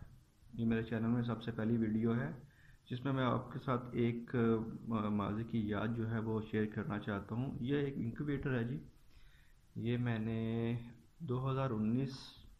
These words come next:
मार्च में बनाया था और इसमें मैंने सबसे पहले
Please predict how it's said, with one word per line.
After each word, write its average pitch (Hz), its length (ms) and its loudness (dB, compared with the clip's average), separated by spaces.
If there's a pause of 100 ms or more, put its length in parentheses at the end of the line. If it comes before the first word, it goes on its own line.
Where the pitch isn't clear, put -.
(760)
मार्च 110 340 2
में 120 120 0
बनाया 113 360 -2
था 127 220 -8 (1500)
और 104 720 -4
इसमें 143 340 -4
मैंने 107 500 2
सबसे - 320 -6
पहले 123 520 2